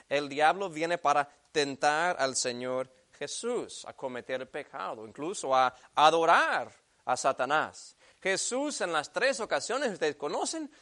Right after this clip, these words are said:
responde con la palabra de Dios diciendo, "Escrito está, escrito está, escrito está". Ahora bien, si nosotros tuviéramos la experiencia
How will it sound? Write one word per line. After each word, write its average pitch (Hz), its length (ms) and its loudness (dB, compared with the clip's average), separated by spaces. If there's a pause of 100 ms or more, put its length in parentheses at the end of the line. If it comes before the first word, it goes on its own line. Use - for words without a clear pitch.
(100)
responde 254 680 2
con 196 220 -2
la 175 180 -2
palabra 208 440 2
de 175 40 -4
Dios 226 220 -2
diciendo, 175 400 -6
"Escrito 240 460 -8
está, 151 440 -4 (160)
escrito 240 460 -6
está, 156 440 0 (140)
escrito 131 720 -8
está". 254 520 -6 (1400)
Ahora 208 220 4
bien, 151 260 -2
si 175 140 -8
nosotros 208 1160 -6 (220)
tuviéramos 175 640 -4
la 120 420 0 (540)
experiencia 143 880 -6